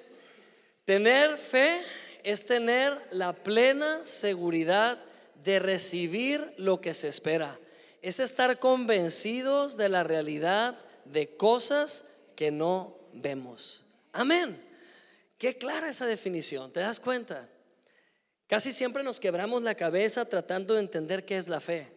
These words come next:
A la fe no la entiendes, la fe la tomas y la usas. Amén. No necesitas entender cómo funciona la fe. ¿Alguien aquí se sube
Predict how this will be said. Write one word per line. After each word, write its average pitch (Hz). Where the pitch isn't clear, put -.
A 147
la 165
fe 190
no 202
la 202
entiendes, 156
la 143
fe 165
la 175
tomas -
y 156
la 147
usas. -
Amén. 247
No 190
necesitas 240
entender 190
cómo 220
funciona 190
la 170
fe. 156
¿Alguien 214
aquí 214
se -
sube 208